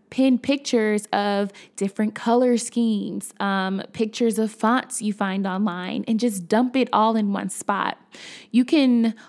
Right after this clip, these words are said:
already have your brand up and running, like, let's say you've already launched, and you can still shift the style and the message of how you want your brand to be perceived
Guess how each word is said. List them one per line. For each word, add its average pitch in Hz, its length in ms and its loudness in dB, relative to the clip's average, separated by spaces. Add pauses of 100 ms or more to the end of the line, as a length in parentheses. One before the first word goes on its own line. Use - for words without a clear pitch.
(160)
already 226 540 4
have 208 360 0
your 208 200 2
brand 202 600 2
up 220 180 2
and 214 180 4
running, 226 360 0
like, 202 200 -4
let's 202 220 0
say 214 160 0
you've 208 340 0
already 208 440 0
launched, 196 600 -4 (380)
and 226 140 4
you 247 80 4
can 240 180 2
still 233 300 0
shift - 720 -2
the 208 160 0
style 220 640 0
and 208 220 2
the 208 60 2
message 208 580 0
of 196 140 -2
how 226 260 0
you 226 260 0
want 208 220 0
your 208 160 0
brand 196 440 -2
to 202 100 -8
be 202 160 -4
perceived 196 640 -4